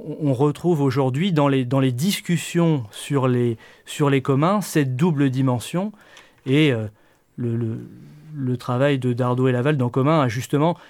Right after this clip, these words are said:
bien mis en évidence la dimension également politique,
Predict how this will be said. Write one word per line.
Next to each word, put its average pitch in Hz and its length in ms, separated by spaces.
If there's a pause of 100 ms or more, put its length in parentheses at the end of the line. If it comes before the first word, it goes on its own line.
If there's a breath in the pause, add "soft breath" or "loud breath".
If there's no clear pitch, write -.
(180 loud breath)
bien 156 300
mis 160 180
en 139 180
évidence 139 680
la 127 240
dimension 131 500
également 131 600
politique, 170 560